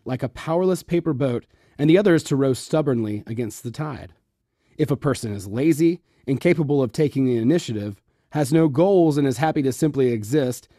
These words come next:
then they can be controlled by other forces. It is very easy for this kind of person to become a pendulum's puppet. People like this effectively decline from choosing their own fate,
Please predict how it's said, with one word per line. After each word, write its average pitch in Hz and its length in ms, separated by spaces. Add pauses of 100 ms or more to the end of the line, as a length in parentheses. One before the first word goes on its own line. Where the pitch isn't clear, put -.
(100)
then 160 160
they 170 100
can 165 200
be 156 100
controlled 180 500
by 185 160
other 135 220
forces. - 680 (520)
It 147 80
is 135 140
very 196 260
easy 185 340
for 135 160
this 135 200
kind 151 180
of 120 160
person 160 380
to 135 100
become 131 340
a 127 80
pendulum's 107 580
puppet. - 440 (920)
People 208 220
like 170 200
this 180 260
effectively 151 480
decline 175 440
from 180 160
choosing 131 400
their 123 160
own 110 160
fate, 143 420